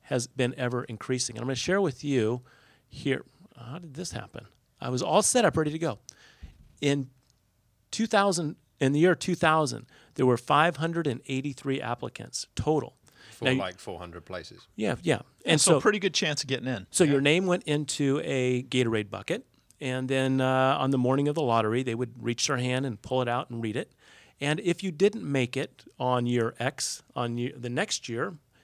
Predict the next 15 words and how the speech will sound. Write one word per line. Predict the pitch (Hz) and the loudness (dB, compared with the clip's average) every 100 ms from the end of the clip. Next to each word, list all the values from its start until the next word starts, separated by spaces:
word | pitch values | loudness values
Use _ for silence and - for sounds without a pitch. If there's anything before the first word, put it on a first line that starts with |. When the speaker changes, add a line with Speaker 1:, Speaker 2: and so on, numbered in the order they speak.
| _ | _
Speaker 1:
you | 117 127 | -6 -2
would | 135 | -2
get | 120 143 _ _ _ _ - | -2 -6 _ _ _ _ -10
two | - 226 | -4 -2
names | 151 107 98 | -2 -2 -4
inside | 123 - 110 | -6 -2 -2
that | 107 - | -4 -8
bucket | 113 107 185 - | -8 -8 -10 -6
so | 156 | -4
that | 139 127 | -4 -6
you | 135 123 | -4 -2
had | 131 | -2
an | 151 - | -4 -8
ever-increasing | 127 123 120 - 107 120 | -8 -6 -6 -8 -8 -8
chance. | - 113 117 | -10 -10 -10